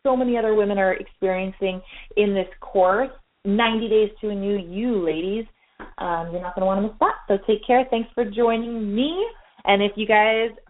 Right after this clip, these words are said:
found this episode useful, go ahead and share it with anyone who you think will benefit from it. Take care. I love you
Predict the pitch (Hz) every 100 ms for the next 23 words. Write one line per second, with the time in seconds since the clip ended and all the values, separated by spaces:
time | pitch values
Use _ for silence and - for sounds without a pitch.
0 | _ 202 190 202 202 185 190 190 180 175
1 | 180 180 175 170 170 - 175 170 - _
2 | _ - 208 233 220 190 190 - 185 175
3 | - - 185 175 170 - 185 175 - _
4 | 202 190 185 180 170 175 175 170 170 160
5 | - - 143 - - - _ 165 156 -
6 | - _ _ _ _ 202 165 - 196 180
7 | 185 - 175 170 170 180 185 185 190 196